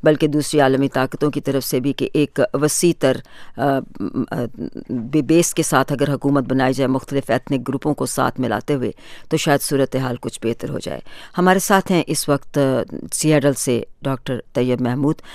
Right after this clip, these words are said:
السلام علیکم ڈاکٹر صاحب۔ اور یہاں نیو یارک سے ہمارے ساتھ ہیں آمنہ چیمہ۔ تو ڈاکٹر صاحب، آپ سے ہم پروگرام کا آغاز کرتے ہیں۔ جیسا کہ آپ نے یہ سنا اور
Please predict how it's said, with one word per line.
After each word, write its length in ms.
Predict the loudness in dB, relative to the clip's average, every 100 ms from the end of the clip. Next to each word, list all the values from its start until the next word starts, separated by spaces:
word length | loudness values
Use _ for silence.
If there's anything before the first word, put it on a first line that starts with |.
| -4 -2
السلام 320 | 4 6 8
علیکم 300 | 6 4 2
ڈاکٹر 260 | 2 0
صاحب۔ 200 | -4 -4 -6 -18 -20 -20 -20 -20 -20 -20 -16 -16 -16 -20 -20 -20 -18 -18 -16 -18 -14
اور 140 | 0 2
یہاں 240 | 4 2 2
نیو 140 | 4 4 6
یارک 220 | 4 6
سے 100 | 4
ہمارے 220 | 4 4
ساتھ 360 | 2 0 2 0
ہیں 160 | -2 2
آمنہ 300 | 2 4 2
چیمہ۔ 240 | 2 2 2 0 -10 -18 -18 -12 6
تو 300 | 10 10 10
ڈاکٹر 220 | 6 6
صاحب، 200 | 4 8
آپ 140 | 6
سے 140 | 6 4
ہم 100 | 6
پروگرام 380 | 4 6 4
کا 140 | 4 2
آغاز 380 | 4 4 4 4
کرتے 280 | 0 -2 -2
ہیں۔ 80 | -4 -4
جیسا 280 | -4 0 0
کہ 140 | 0 0
آپ 220 | 2 2
نے 80 | 2
یہ 100 | 0
سنا 360 | 0 0 2 0 -4 -20 -20 2
اور 260 | 4 6